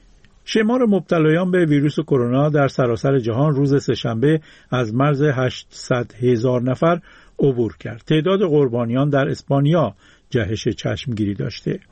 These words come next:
در همین حال، سازمان بهداشت جهانی هشدار داد، هرچند کانون شیوع بیماری به دیگر نقاط جهان منتقل شده، ولی شیوع آن در آسیا پایان نیافته. شبکه‌های بهداشتی ایتالیا و اسپانیا همچنان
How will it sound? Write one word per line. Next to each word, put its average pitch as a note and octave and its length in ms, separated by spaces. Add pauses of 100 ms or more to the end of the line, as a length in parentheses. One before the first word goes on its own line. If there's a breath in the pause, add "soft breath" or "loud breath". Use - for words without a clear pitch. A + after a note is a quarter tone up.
(380 soft breath)
در B2 180
همین C3 240
حال، D#3+ 180 (300 loud breath)
سازمان C#3+ 500
بهداشت C3 460
جهانی A2 360 (100)
هشدار A#2 360
داد، D#3+ 280 (300 loud breath)
هرچند E3+ 480
کانون C#3+ 460
شیوع C#3 340
بیماری A2+ 560 (320 soft breath)
به B2+ 120
دیگر D3 340
نقاط A2 360
جهان A2 300
منتقل A2+ 420
شده، D#3+ 380 (340 loud breath)
ولی G3+ 280
شیوع E3 420
آن C#3+ 220
در C#3 180
آسیا C3 380
پایان B2 480
نیافته. - 460 (560 soft breath)
شبکه‌های E3+ 460
بهداشتی D3+ 500
ایتالیا A#2+ 440
و G2+ 60
اسپانیا A#2 560
همچنان D3 500